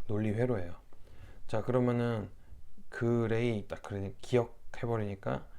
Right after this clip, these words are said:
일과 일을 만났잖아요. 일과 일이 만났으니까 두 개 같으니까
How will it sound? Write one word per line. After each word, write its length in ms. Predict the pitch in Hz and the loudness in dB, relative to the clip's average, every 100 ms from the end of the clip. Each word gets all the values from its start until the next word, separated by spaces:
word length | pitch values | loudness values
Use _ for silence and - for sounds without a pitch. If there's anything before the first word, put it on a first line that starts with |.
| - | -6
일과 320 | - 135 135 139 | 0 2 4 4
일을 180 | 139 | 4
만났잖아요. 640 | 117 95 101 110 110 135 147 - | 2 0 -2 -2 0 -2 -4 -2
일과 300 | 120 123 120 | 0 0 0
일이 180 | 123 | 0
만났으니까 720 | 110 101 101 - 101 - 139 - - | 0 -2 -2 -2 -2 -2 -4 -4 -6
두 100 | - | -4
개 80 | 104 | -2
같으니까 720 | 110 104 110 98 - 123 | -2 -4 -4 -4 -2 -2